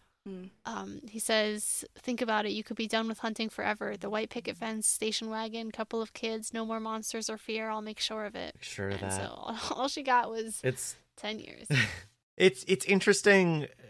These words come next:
Speaker 3: It's, he is being so, um, on the nose about what this is, about, like, how manipulative this is being. Like, of course he's not bringing your parents back. They're a danger to him.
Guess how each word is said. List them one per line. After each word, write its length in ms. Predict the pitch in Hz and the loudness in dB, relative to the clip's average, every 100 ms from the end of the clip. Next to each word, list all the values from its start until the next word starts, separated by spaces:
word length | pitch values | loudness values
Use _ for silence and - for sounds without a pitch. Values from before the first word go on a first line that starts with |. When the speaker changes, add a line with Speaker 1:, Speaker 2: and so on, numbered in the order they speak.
| - _ | -20 _
Speaker 3:
It's, 340 | 160 135 - - | 4 4 -2 -6
he 260 | - 180 | -4 8
is 140 | 196 156 | 8 10
being 400 | 156 156 139 123 | 6 8 8 6
so, 680 | - 139 131 131 127 123 117 | 10 12 12 12 10 8 8
um, 560 | 107 104 92 90 90 85 | 8 8 6 4 -2 2
on 180 | 110 110 | 4 6
the 80 | 101 | 4
nose 360 | 98 98 120 | 4 4 4
about 220 | 110 95 | 2 0
what 160 | 80 90 | 0 -2
this 220 | 92 80 | -2 -2
is, 260 | 82 92 98 | -2 -2 -2
about, 180 | 95 90 | -2 0
like, 200 | 85 - | -2 0
how 180 | 87 | 0
manipulative 680 | 87 85 82 - 95 107 104 | 0 0 -4 -2 2 4 2
this 180 | 104 117 | 2 0
is 160 | 120 104 | 0 -2
being. 380 | 123 120 120 117 | 2 4 4 4
Like, 180 | 104 - | 2 0
of 100 | 117 | -4
course 260 | - 165 - | 6 6 6
he's 140 | 107 | 4
not 160 | 104 98 | 4 4
bringing 220 | 92 90 | 0 0
your 120 | 87 | -2
parents 360 | - 92 85 - | 0 0 0 0
back. 320 | 85 80 - | 2 2 2
They're 260 | 107 117 | 4 6
a 60 | 110 | 6
danger 440 | 104 101 123 113 | 6 4 6 4
to 120 | 98 85 | 4 4
him. 420 | 98 85 82 | 4 2 0